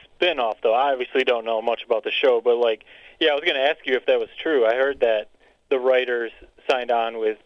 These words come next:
you know, with Disney to do Star Wars, so people are saying that's why they rushed through the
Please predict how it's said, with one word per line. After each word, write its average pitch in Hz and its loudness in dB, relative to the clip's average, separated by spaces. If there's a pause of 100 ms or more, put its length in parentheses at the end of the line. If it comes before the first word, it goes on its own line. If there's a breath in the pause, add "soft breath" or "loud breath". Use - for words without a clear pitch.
you 123 -2
know, 107 2
with 104 -2
Disney 113 -2
to 110 -8
do 110 -8
Star 127 2
Wars, 101 -4
so 120 -6
people 120 -2
are 104 0
saying 110 0
that's 107 -4
why 107 2
they 104 -2 (400 soft breath)
rushed 123 0
through 120 -6
the 110 -2